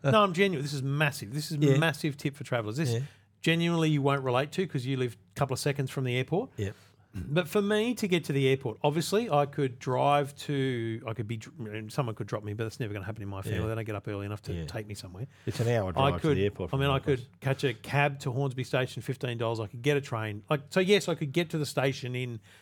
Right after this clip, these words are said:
Speaker 1: under fifty dollars, right?
Speaker 2: Yep.
Speaker 1: But I would normally, I would normally get a cab,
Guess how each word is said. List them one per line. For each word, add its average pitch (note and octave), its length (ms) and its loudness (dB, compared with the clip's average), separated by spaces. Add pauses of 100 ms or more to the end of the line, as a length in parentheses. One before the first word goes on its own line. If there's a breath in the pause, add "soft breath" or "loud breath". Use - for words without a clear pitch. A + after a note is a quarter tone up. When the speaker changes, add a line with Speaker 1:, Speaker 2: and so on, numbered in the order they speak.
(140 soft breath)
Speaker 1:
under D3+ 200 4
fifty C3 260 -2
dollars, F2+ 220 -8
right? G#2 180 -8 (180)
Speaker 2:
Yep. G2+ 160 -4 (140)
Speaker 1:
But C#3+ 240 0 (100)
I E3+ 220 4
would D#3 280 0
normally, B2+ 760 0 (200)
I C#3 120 4
would C3 120 0
normally B2+ 160 0
get A#2 120 0
a A2 40 -2
cab, E3 320 -2